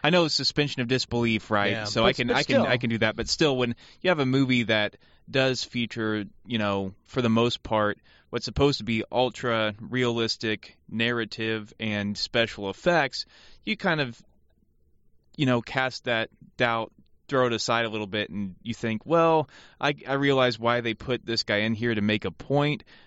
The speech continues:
Speaker 1: but it's, it's not realistic." That was, that's my main gripe. Even though I really do love this film, I still have gripes with it like that one.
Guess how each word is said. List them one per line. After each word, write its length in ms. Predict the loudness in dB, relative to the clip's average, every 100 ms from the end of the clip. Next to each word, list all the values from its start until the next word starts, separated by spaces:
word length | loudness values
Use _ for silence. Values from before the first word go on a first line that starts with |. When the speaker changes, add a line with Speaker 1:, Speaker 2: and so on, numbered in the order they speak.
| _
Speaker 1:
but 140 | -2 -2
it's, 200 | -2 -8
it's 240 | -6 -6
not 200 | -2 -2
realistic." 720 | -2 -6 -4 -6 -8 -10 -12 -4
That 100 | 0
was, 120 | 0
that's 220 | 2 0 0
my 160 | -2
main 260 | 0 0 0
gripe. 220 | -2 -2
Even 140 | 0
though 60 | 2
I 40 | 2
really 320 | 2 0 0
do 460 | 0 0 2 -2 -6 -16 -20 -14
love 320 | 0 2 2 -2
this 180 | -6
film, 460 | -2 0 2 2 -2 -6 -20 -20 -20 -6
I 140 | -4
still 320 | -4 -2 0 2
have 360 | 0 -2 -8 -20 _ _
gripes 340 | -2 -2 -2
with 140 | -10 -12
it 80 | -10
like 180 | -8
that 220 | -4 -6 -6
one. 220 | -12